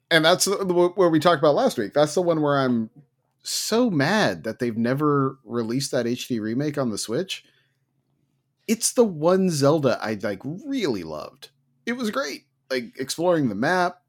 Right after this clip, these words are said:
unlocking the little islands, finding all the little secrets. Like, it, it played so f-, well. And, like, there was something about, like, being on the boat and on the water that really worked. Um, and, and you know what the other one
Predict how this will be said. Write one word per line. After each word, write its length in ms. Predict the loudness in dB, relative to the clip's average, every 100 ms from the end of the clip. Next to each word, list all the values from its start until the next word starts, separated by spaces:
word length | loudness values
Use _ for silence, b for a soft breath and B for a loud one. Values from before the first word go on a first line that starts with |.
| _ -4
unlocking 480 | -2 -2 -2 -2
the 80 | -4
little 220 | -2 -4 -2
islands, 680 | 0 2 2 0 -2 -8
finding 440 | -6 -2 -2 -2 -2
all 100 | -2
the 60 |
little 300 | 0 0 -2
secrets. 640 | -4 -6 -2 0 0 0 -2
Like, 280 | -2 -2 b b b b b _ 4
it, 220 | 4 4 _ _ _ _ _ _ _
it 160 | -4 -4
played 460 | 0 4 4 2 0
so 360 | -4 -2 -2
f-, 200 | -4 -10 _
well. 380 | -2 0 0 -2
And, 100 | -4
like, 200 | -8 -4
there 80 | -2
was 100 | 0
something 300 | -2 0 0
about, 340 | 2 2 2
like, 220 | 0 -2 -2
being 260 | 0 0
on 200 | 0 -2
the 60 | -2
boat 340 | -2 -4 -4
and 100 | -8
on 180 | -6 -6
the 60 | -6
water 540 | -4 -4 -2 -4 -6 -6
that 160 | -6 -4
really 300 | -6 -6 -8
worked. 480 | -8 -8 -10 -18 -20 _ _ _ _ _ _ _
Um, 600 | -4 -4 -4 -6 -10 -12 _ _ _ _ _ -20 -6
and, 460 | -4 -4 -6 -10 -12 _ b b b
and 100 | 4
you 100 | 6 8
know 60 |
what 100 | 8
the 140 | 6 4
other 160 | 4
one 180 | 4 4